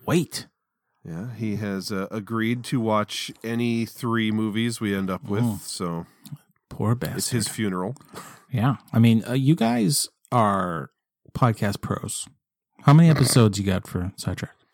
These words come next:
Speaker 2: Uh, we're over, we're over six hundred, like,
Speaker 1: I love it.
Speaker 2: significantly over six hundred at this point.
Speaker 1: Get it. Love it. Can't wait. Be good times with Jesse.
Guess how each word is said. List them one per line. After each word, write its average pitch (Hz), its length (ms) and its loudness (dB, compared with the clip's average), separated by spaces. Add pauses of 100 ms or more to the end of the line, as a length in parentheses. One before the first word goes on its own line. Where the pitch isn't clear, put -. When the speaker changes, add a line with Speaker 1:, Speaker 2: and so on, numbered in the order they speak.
(720)
Speaker 2:
Uh, 120 300 2
we're 135 220 8
over, 127 220 4
we're 113 400 0
over 113 340 0
six - 260 -8
hundred, 73 380 -8
like, 69 120 -8
Speaker 1:
I 60 40 0
love 95 240 0
it. 92 60 -2
Speaker 2:
significantly 82 320 -10
over 76 140 -12
six - 240 -14
hundred 71 220 -12
at 67 80 -16
this 69 140 -12
point. 71 280 -16 (180)
Speaker 1:
Get 101 180 -12
it. 87 120 -20 (960)
Love 107 220 -10
it. 107 180 -14
Can't 127 240 -8
wait. 98 200 -12 (1000)
Be 120 80 -2
good 117 160 2
times 113 260 4
with 120 100 -2
Jesse. - 300 -4